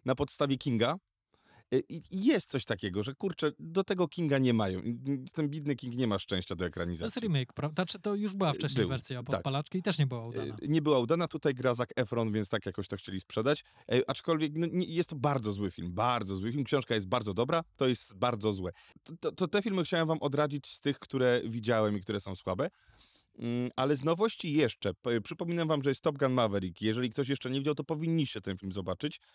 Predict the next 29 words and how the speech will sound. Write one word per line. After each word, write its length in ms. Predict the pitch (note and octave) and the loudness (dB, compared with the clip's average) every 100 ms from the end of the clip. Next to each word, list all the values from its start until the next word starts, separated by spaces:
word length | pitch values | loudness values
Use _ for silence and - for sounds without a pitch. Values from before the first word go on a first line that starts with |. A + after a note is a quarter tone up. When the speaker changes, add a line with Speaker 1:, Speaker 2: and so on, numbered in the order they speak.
| - - | -20 -4
Speaker 1:
Może 260 | B2 D3+ D#3 | 0 2 0
poczekajcie 460 | - C3+ C#3+ C#3 | -2 0 0 0
na 100 | C3 | -2
cztery 280 | A#2 - A2+ | -2 0 0
K, 280 | - A2 E3 | 2 0 0
jeżeli 240 | B2 B2 A#2 | -2 -2 0
macie 200 | A2 A2+ | 0 0
dobre 240 | A2 G#2+ | 0 0
telewizory, 400 | G#2+ G#2+ G2+ G#2+ | 0 -2 0 0
bo 100 | G2+ | 0
warto 240 | G2+ G#2 G2 | 0 -2 -4
to 100 | G2+ | -6
zobaczyć 320 | F#2+ F2 F#2+ | -4 -4 -2
w 40 | |
jak 140 | G2+ F#2 | -2 -2
najlepszej 360 | F#2+ F#2 F#2+ | -4 -4 -4
jakości. 400 | F#2 - - F3 G3+ - - _ | -4 -4 -4 -4 -4 -14 -20 _
Ale 220 | D3+ C4+ G4 | -2 -2 0
pojawił 380 | A3+ G#3 D4+ | 0 2 0
się 100 | C#4 | -4
też 180 | F#3+ F3 | -6 -8
kilka 280 | - F3+ D3+ | -6 -2 -2
dni 160 | C3+ B2 | -2 -2
temu 300 | E3+ F3 D#3+ | 0 0 -2
film 300 | - D3 C#3 | -2 0 2
Jordana 360 | C3 A#2 B2 A2 | 2 2 0 0
Peela, 280 | C#3+ D3 D3 _ - | 2 2 0 _ -4
Nope. 340 | G#2 G#2 - - _ _ _ _ _ _ - | 0 0 0 -12 _ _ _ _ _ _ -2
Speaker 2:
Nie. 220 | C#3+ | -2